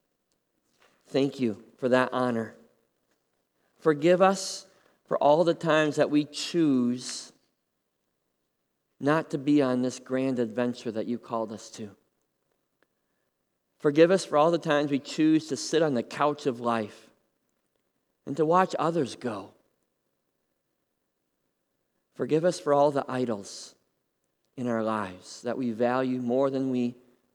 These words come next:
value you. So, Father, remind us again this morning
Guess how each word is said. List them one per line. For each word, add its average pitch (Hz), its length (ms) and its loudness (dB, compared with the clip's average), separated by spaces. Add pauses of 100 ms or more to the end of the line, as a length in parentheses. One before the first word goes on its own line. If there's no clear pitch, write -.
value 104 480 -6
you. 98 360 -10 (2250)
So, 127 120 -8
Father, 151 380 2
remind 139 480 2
us 160 120 -6
again 135 340 0
this 127 200 -2
morning 131 440 -2